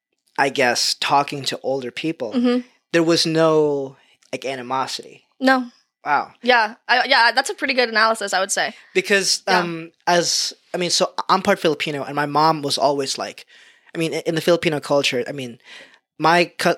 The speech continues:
Speaker 1: my cousins, for example, call me kuya. Like,
Speaker 2: Mm-hmm.
Speaker 1: everyone who's younger than me, that means older brother,
Speaker 2: Mm-hmm.
Speaker 1: right? Ate is older sister. It, like, my mom was always like, "Do not ever call someone by their f-,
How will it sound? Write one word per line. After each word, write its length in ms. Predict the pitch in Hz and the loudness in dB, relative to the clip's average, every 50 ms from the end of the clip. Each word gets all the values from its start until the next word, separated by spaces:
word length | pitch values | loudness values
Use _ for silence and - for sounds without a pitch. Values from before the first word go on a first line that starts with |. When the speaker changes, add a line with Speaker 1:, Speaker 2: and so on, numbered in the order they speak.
| 160 147 156 | -4 -8 -6
Speaker 1:
my 120 | 165 160 | -4 -4
cousins, 320 | 156 - 180 175 165 170 - | -2 0 -2 -2 -2 -2 -2
for 100 | - 143 | -2 -2
example, 320 | 123 123 120 107 98 - | -2 -2 -6 -8 -10 -10
call 180 | - - 135 127 | -6 -6 -6 -6
me 100 | 127 113 | -6 -8
kuya. 400 | - - 143 131 107 85 85 - - _ _ _ | -6 -6 -4 -4 -4 -6 -10 -14 -20 _ _ _
Like, 160 | 277 233 - 226 | -2 0 0 0
Speaker 2:
Mm-hmm. 100 | 214 - - - - | -2 -8 -10 -2 0
Speaker 1:
everyone 240 | 165 170 165 170 170 | 0 2 2 0 0
who's 120 | 160 139 | 0 0
younger 220 | 143 165 170 165 156 | 2 2 2 2 0
than 120 | 123 107 | -2 -4
me, 160 | 98 - 127 - _ _ | -10 -20 -20 -20 _ _
that 140 | 139 147 147 | -6 -6 -4
means 240 | 147 151 139 - - | -4 -6 -8 -4 -2
older 260 | 135 131 131 135 135 | -2 -2 -2 -2 -4
brother, 360 | 117 - 120 87 - - - - | -2 -2 -2 -2 -4 -6 -10 -10
Speaker 2:
Mm-hmm. 160 | 247 220 226 220 - _ _ _ | -10 -10 -10 -12 -16 _ _ _
Speaker 1:
right? 180 | - - - - - | -8 -8 -8 -4 -2
Ate 220 | 120 120 - - | -2 -2 -2 -4
is 200 | 120 120 123 - | -6 -6 -4 -6
older 200 | - 87 90 98 - | -6 -6 -8 -4 -4
sister. 420 | - - 156 - - - - - - - - - - - - _ _ _ _ _ _ _ | -2 -2 -2 -2 -4 -6 -12 -16 -18 -20 -20 -20 -20 -20 -20 _ _ _ _ _ _ _
It, 220 | 165 160 143 - | 0 2 2 2
like, 260 | 139 139 131 113 - 143 | 2 2 2 0 -2 -2
my 140 | 151 147 | 0 0
mom 240 | 147 151 147 156 156 | 2 4 4 4 4
was 100 | 143 131 | 2 2
always 240 | 139 139 147 135 - | 2 2 2 2 2
like, 140 | 127 113 - | 0 -2 -6
"Do 100 | - 120 | -8 -4
not 260 | 120 127 117 - - - | -2 -2 -2 -2 0 0
ever 220 | 117 127 135 156 | 0 2 2 0
call 280 | - - - 147 135 123 | 0 2 2 2 4 4
someone 240 | - - 139 139 123 | 2 -2 -4 -4 -6
by 120 | 107 110 | -6 -6
their 120 | 104 107 | -6 -6
f-, 180 | 104 - - - | -8 -10 -14 -18